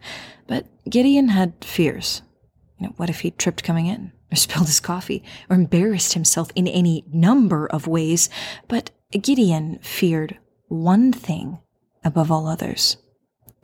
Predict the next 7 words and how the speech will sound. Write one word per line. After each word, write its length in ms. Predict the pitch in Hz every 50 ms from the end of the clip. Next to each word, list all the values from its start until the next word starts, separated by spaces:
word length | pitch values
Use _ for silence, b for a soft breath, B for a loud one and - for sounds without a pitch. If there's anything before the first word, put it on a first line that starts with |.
| - _ _ _ _ _ _ _ _ _ _ _ _ _ _ _ _ _ -
What 220 | 185 175 196 - - _ _ _ _ _ _ -
if 160 | 165 - -
our 100 | - 170
conversation 1040 | - - - - 160 160 165 165 160 - - - - - - - 226 208 208 - - _ _
hits 400 | _ - - 185 - - - -
dead 440 | - _ - - 160 160 143 - - _ _ _ _ _ _
silence? 800 | - - - - - 165 160 - 160 170 190 - - - -